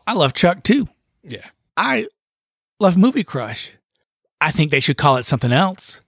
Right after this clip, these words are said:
Speaker 2: <laughs>
Speaker 1: I don't think they, look, man, the show is, I'm not s-, I'm not saying it's smoke and mirrors and selling you lies,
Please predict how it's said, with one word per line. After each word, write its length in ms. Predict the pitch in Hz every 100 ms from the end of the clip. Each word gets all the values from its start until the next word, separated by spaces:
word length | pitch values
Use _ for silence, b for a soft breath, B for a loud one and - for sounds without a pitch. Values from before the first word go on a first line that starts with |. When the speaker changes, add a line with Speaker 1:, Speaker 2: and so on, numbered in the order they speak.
| -
Speaker 2:
<laughs> 1040 | 127 - - - _ _ _ _ _ _
Speaker 1:
I 80 | 151
don't 200 | 160 170
think 180 | - 147
they, 220 | 143 147 _ _ - - b b b -
look, 200 | 175 139
man, 260 | 127 123 -
the 80 | 180
show 580 | - 262 269 302 302 - 202
is, 280 | 156 - _ _ _ _ _ _
I'm 140 | - 311
not 200 | 220 170
s-, 280 | - - -
I'm 140 | 220 240
not 160 | 180
saying 200 | - 160
it's 120 | 143 -
smoke 260 | 190 160
and 160 | 139 139
mirrors 280 | 175 170 147
and 100 | 139
selling 280 | 190 147 127
you 100 | 120
lies, 720 | 170 202 120 117 120 -